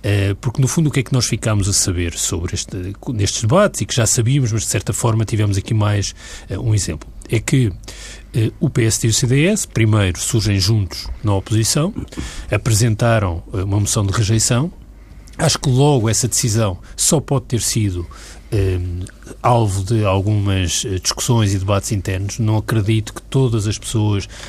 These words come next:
nos dois partidos tivessem aceitado como boa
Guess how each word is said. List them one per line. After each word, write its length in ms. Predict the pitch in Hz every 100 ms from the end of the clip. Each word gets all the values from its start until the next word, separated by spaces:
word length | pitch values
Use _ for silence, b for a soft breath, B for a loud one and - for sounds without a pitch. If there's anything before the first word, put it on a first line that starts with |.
| -
nos 160 | 135
dois 200 | 113 127
partidos 380 | - 113 123 107
tivessem 440 | - 107 104 - 104
aceitado 540 | - 101 107 98 90 B B B
como 260 | - 120 113
boa 640 | 107 120 127 117 92 95